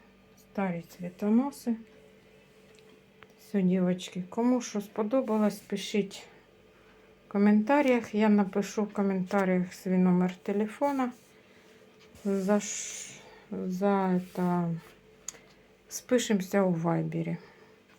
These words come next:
Кого що зацікавило, буду отам озвучувати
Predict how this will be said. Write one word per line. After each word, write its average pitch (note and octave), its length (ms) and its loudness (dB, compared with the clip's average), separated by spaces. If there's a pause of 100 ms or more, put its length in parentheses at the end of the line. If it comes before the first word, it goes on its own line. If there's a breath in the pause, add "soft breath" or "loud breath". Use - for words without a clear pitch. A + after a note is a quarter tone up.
(360)
Кого G#3 300 0
що G3+ 220 -4
зацікавило, A3 840 2
буду F#3+ 360 -2 (200)
отам G#3 400 -2
озвучувати F3 880 -4